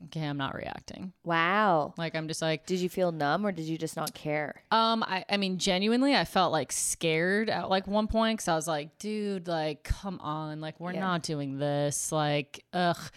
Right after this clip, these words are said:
Speaker 1: And not, like, scared, like, I was in danger, not
Speaker 2: Yeah,
Speaker 1: like
Speaker 2: yeah,
Speaker 1: that,
Speaker 2: yeah.
Speaker 1: like, not him attack, like, nothing like that, but just like, "Ugh, this can't be happening, like,
Speaker 2: Yeah.
Speaker 1: for real, like, this is, like, where we're at."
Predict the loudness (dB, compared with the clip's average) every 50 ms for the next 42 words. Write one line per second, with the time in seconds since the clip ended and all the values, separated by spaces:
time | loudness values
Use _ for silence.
0 | -18 -20 -20 -20 -20 _ _ 0 0 2 2 2 2 2 0 -2 -4 -6 -8 -4
1 | 0 2 2 2 4 2 2 0 0 -4 -2 -2 -2 0 0 0 -2 -2 0 0
2 | 0 0 2 0 -2 -2 -4 -4 -6 -6 -4 -4 -6 -8 -10 -10 -6 -2 2 4
3 | 6 6 4 4 2 2 2 0 0 0 0 -2 -2 0 2 2 4 2 2 0
4 | -4 -4 -4 -2 -2 -2 -4 -4 -4 -4 -4 -6 -8 -6 -8 -8 -6 -6 -8 -8
5 | -4 -4 -4 -4 -6 -12 -18 -20 -20 -10 0 0 0 2 2 2 2 2 2 4
6 | 4 6 6 4 2 0 -4 -6 -6 -8 _ _ _ _ _ _ _ _ -14 -12
7 | -12 -12 -12 -12 -10 -10 -8 -6 -2 -2 -2 -2 -2 -6 -8 -10 -10 -8 -8 -10
8 | -10 -10 -12 -10 -10 -10 -12 -10 -8 -6 -4 -2 -2 0 0 2 2 2 4 4
9 | 4 4 4 4 4 4 4 2 2 0 -4 -4 -2 -2 0 -2 -2 -2 0 0
10 | 2 2 4 4 4 4 6 4 4 2